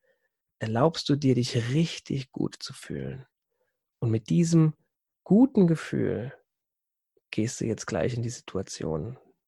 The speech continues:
die für dich scheinbar eine Herausforderung ist, und das kann sich ja auch ändern. Vielleicht ist es ja gleich schon gar keine große Herausforderung mehr.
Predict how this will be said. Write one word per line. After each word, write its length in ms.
die 100
für 140
dich 340
scheinbar 480
eine 100
Herausforderung 800
ist, 160
und 260
das 160
kann 200
sich 140
ja 120
auch 180
ändern. 420
Vielleicht 280
ist 140
es 160
ja 100
gleich 260
schon 140
gar 140
keine 200
große 380
Herausforderung 640
mehr. 200